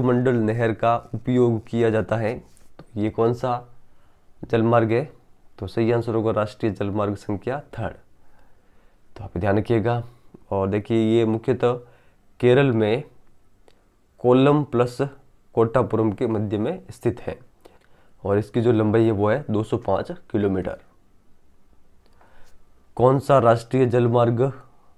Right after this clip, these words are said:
तमिलनाडु के कांकीनाडा और भरकनन के मध्य में स्थित है?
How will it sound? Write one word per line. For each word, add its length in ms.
तमिलनाडु 640
के 240
कांकीनाडा 720
और 280
भरकनन 520
के 140
मध्य 300
में 120
स्थित 280
है? 140